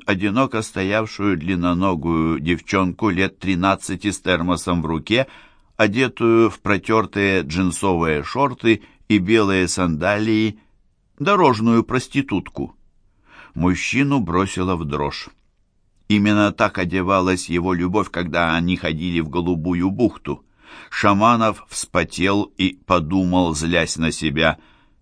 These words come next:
"Вероятно, эта нимфетка поможет ему, наконец, испытать неземное блаженство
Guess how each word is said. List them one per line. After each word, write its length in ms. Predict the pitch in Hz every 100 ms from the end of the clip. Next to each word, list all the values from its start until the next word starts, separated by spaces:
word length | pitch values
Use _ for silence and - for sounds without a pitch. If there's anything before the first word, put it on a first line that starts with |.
| _ _ _ -
"Вероятно, 760 | 90 85 80 92 107 95 92 -
эта 260 | 90 90
нимфетка 720 | 87 87 82 95 85 - 82
поможет 540 | - 78 78 143 170 -
ему, 260 | 135 120
наконец, 560 | 110 95 95 95 87 92
испытать 640 | 87 - 85 - 90 - -
неземное 880 | 90 95 82 90 90 80 73 69
блаженство 880 | 71 76 71 107 104 85 - 85